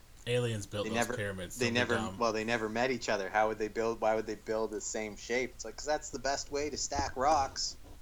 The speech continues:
Speaker 1: Yeah.
Speaker 2: and have it not fall down. <laughs>
Speaker 1: And then people are like,
Speaker 2: Eventually, humans are gonna figure that out. <laughs>
Speaker 1: "But they all line up with celestial bodies."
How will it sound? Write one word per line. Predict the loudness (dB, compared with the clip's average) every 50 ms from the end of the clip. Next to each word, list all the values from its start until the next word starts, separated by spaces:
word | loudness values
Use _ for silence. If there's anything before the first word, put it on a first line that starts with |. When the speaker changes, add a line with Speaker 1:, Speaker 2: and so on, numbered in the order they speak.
| -14 -10
Speaker 1:
Yeah. | -8 -6 -6 -4 -6 -6 -8 -10 -12 -16 -20 -20 -18 -18 -12 -8
Speaker 2:
and | -6 -6 -4 -2
have | 0 0 0 0
it | -2
not | 0 0 0 0 2
fall | 2 2 2 2
down. | 2 0 0 0 0 0 -2 -4 -8 -12 -16 -18 -18 -16 -14 -14
<laughs> | -14 -12 -14 -14 -16 -16 -16 -16 -18 -18 -16 -12 -8
Speaker 1:
And | -6 -4 -2
then | -2 -2 -2 -2 -4 -4 -6 -10 -12 -16 -14 -12 -6
people | -4 -4 -2 0 0
are | 2 2
like, | 2 2 2
Speaker 2:
Eventually, | 2 2 0 0 0 0 2 2 2 2
humans | 0 0 -2 -2 0 -2 -2 -2
are | -2 -2
gonna | -2 -4 -6 -6
figure | -6 -6 -4 -4 -2 -2
that | 0 0 0 0
out. | 0 0 -2 -2 -4 -6 -8 -10 -10
<laughs> | -10 -10 -10 -14 -20 -20 -10 -4
Speaker 1:
"But | -2 0 2
they | 4 4 4
all | 4 4 2 2 4 4 4 4 4 4 2 0 -4
line | -2 0 0 2 2 0 -2
up | -2 -4 -4 -4
with | -4 -2
celestial | 0 0 0 0 0 -2 -2 -2 -4 -4 -4 -4
bodies." | -2 -2 0 0 0 0 -2 -4 -6 -6 -8 -8